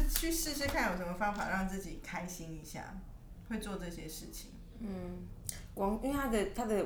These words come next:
Speaker 2: 问-，他的问号的后面说，“如何光鲜亮丽嘛？”我有两个方法。
Speaker 1: 好哟。
Speaker 2: 一个方法就是绑马尾。
Speaker 1: <laughs> 真的吗？
Speaker 2: 因为你绑马尾，你的人整个
Speaker 1: 你是不是说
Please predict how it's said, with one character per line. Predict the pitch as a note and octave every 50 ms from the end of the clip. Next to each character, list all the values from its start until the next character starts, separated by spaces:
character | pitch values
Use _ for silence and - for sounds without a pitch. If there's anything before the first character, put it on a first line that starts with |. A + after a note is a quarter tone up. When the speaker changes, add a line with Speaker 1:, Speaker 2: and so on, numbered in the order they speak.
| -
Speaker 2:
问-， | F#3+ G#3 F#3+ F#3 F3 - - -
他 | A3 A3+
的 | G#3 F#3+
问 | E3 E3 G3 G#3 F#3 F3
号 | - - F3 D#3 D3+
的 | D3+
后 | D3 D#3 E3
面 | D#3+ D#3 D#3
说 | D#3 E3 E3 E3 - - - - -
，“如 | - F3 F#3 F#3+
何 | F#3+ F#3+ F3+ F3
光 | E3+ F#3 F3 F3+ F#3
鲜 | F3 F3 E3+ E3+
亮 | E3+ E3+ D#3+ D3+ D3+
丽 | D3+ C#3+ B2 G#2+
嘛？” | - - - - - - - - - - - - -
我 | - G3+
有 | G#3+ A3+ A3+
两 | A3+ G#3+ F#3+ D#3+ D#3 D3
个 | D3 D3+
方 | D3 D3+ D3 D3+ D#3 D3+
法。 | D3 C#3+ - - - - - - - - - - -
Speaker 1:
好 | F3 E3+ E3
哟。 | E3 E3+ F3+ A3+ D#4+ F#4 - - - - - - -
Speaker 2:
一 | - B3+ A#3+
个 | B3+ A#3
方 | G#3+ A#3+ A3+ A3+ A#3
法 | G#3+ F#3
就 | F#3+
是 | F#3 - G#3+ G#3
绑 | G#3 F#3 E3+ E3+
马 | D#3+ D#3 D#3 D#3 E3
尾。 | E3+ E3 D#3+ -
Speaker 1:
<laughs> | - - - - - A3+ - - D#5+ D#5+ - B4 C5 B4+
真 | G#4+ G4+ F#4+
的 | F#4+ F#4 E4 D#4+
吗？ | D#4 D#4 - -
Speaker 2:
因 | - E4+
为 | G4+ F#4+
你 | D#4+ D#4
绑 | C4 A#3 G#3 G3+
马 | G3 G#3+
尾， | A#3 A#3+ A3
你 | G3 F3 E3+
的 | E3 E3+
人 | E3 E3 E3 E3 E3+ E3
整 | G3 A3
个 | B3
Speaker 1:
你 | -
是 | - A#4
不 |
是 | A#4 A#4+
说 | A4+ A4+ B4